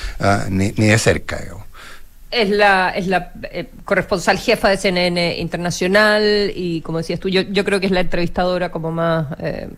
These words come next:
Speaker 2: m-, de televisión más famosa de, del mundo. Estuvo haciendo noticia hace poquitito porque s-, eh,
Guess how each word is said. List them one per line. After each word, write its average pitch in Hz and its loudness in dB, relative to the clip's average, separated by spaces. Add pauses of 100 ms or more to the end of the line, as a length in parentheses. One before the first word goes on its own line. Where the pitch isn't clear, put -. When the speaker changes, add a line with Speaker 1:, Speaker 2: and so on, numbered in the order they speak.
Speaker 2:
m-, 156 -8
de 160 -4
televisión 160 0
más 165 -2
famosa 160 -2
de, 143 0
del 151 2
mundo. 202 4 (280)
Estuvo 269 0
haciendo 349 4
noticia 339 2
hace 285 0
poquitito 233 -2
porque 269 0
s-, - -8
eh, 170 2